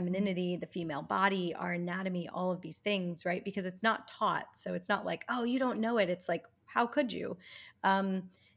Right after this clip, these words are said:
Speaker 2: and then we were also like, "But women also don't know because
Speaker 1: Right.
Speaker 2: we're also not taught.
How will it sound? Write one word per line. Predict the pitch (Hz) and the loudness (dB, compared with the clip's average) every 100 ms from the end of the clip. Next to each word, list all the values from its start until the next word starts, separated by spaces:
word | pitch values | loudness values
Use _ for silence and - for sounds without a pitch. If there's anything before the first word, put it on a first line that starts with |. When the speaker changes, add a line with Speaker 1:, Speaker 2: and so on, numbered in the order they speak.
| _ | _
Speaker 2:
and | 208 220 | 2 4
then | 226 233 | 6 4
we | 226 226 | 2 2
were | 226 | 2
also | 226 233 240 | 0 0 -2
like, | 233 240 - | -2 -2 0
"But | 247 208 | 2 4
women | 359 440 208 | 4 6 4
also | 147 - - 107 | 2 -2 -2 -2
don't | - - | -6 -6
know | - - - 208 _ - | -6 -6 -8 -14 _ -14
because | 196 240 180 | -2 0 0
Speaker 1:
Right. | 165 - - | -4 -12 0
Speaker 2:
we're | 320 349 | 6 6
also | 427 466 - 160 | 6 4 0 0
not | - - - | -2 -6 -6
taught. | 185 160 - | -4 -4 -6